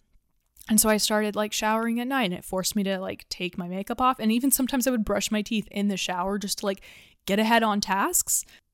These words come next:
Another one, which I know a lot of people talk about this, but I stopped keeping my phone next to me in bed. I'm sorry if you can hear my cat. Give me <laughs> one second.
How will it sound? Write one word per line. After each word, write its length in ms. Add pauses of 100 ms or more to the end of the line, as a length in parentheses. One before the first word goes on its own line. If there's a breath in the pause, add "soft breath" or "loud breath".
(140)
Another 300
one, 380
which 440
I 80
know 160
a 60
lot 140
of 40
people 220
talk 240
about 280
this, 220
but 360 (440)
I 120
stopped 340
keeping 320
my 160
phone 540 (160)
next 300
to 100
me 340
in 160
bed. 400 (560)
I'm 220
sorry 280
if 120
you 40
can 120
hear 140
my 140
cat. 360
Give 100
me 120
<laughs> 20
one 240
second. 580